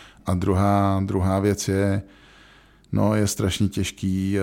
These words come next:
se od toho od určitým, určitým způsobem jako odosobnit, jako trošku se od toho odtáhnout. Jako něco jsem budoval, teďka jako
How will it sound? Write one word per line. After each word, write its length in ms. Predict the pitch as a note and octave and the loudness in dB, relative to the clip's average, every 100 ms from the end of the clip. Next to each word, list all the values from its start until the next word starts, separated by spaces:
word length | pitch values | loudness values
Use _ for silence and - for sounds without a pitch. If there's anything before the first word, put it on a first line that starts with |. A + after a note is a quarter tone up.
| F#2+ | -2
se 240 | - G2+ | -2 -4
od 180 | - F#2+ | -4 -6
toho 360 | - F#2 F#2+ F2+ | -6 -2 -2 -2
od 80 | |
určitým, 540 | F#2 F#2 F2+ - F#2+ G#2 | -4 -4 -6 -4 -4 -4
určitým 280 | - F#2 G2+ | -6 -4 -4
způsobem 380 | - G#2 F#2+ F#2+ | -4 -4 -2 -2
jako 240 | F2 G2+ | -2 -2
odosobnit, 600 | - F#2 F#2+ G2+ F#2+ F2 | -2 -4 -4 -4 -4 -6
jako 200 | F#2+ - | -6 -6
trošku 280 | F2+ F2+ - | -6 -6 -6
se 120 | - | -4
od 160 | F#2+ F2+ | -4 -2
toho 180 | F#2+ F#2 | -2 -4
odtáhnout. 520 | - F2+ F2+ F2 F2 | -2 -2 0 -2 -4
Jako 180 | F2 F#2+ | -6 -4
něco 200 | F2+ F#2 | -4 -2
jsem 200 | G#2 F#2 | 0 2
budoval, 520 | F#2+ F#2+ F#2 F#2 F2+ | 2 2 2 0 -2
teďka 380 | - - - F#2 | -6 -8 -4 -4
jako 480 | F2+ - F#2 F2+ | -4 -2 -2 -2